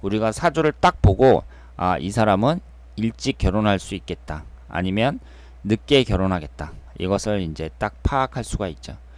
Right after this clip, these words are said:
그리고 물론 그것은 가장 첫 번째 이유고 첫 번째 특징이고요.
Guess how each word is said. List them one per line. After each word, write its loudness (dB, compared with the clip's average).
그리고 2
물론 6
그것은 2
가장 0
첫 2
번째 2
이유고 2
첫 2
번째 2
특징이고요. -2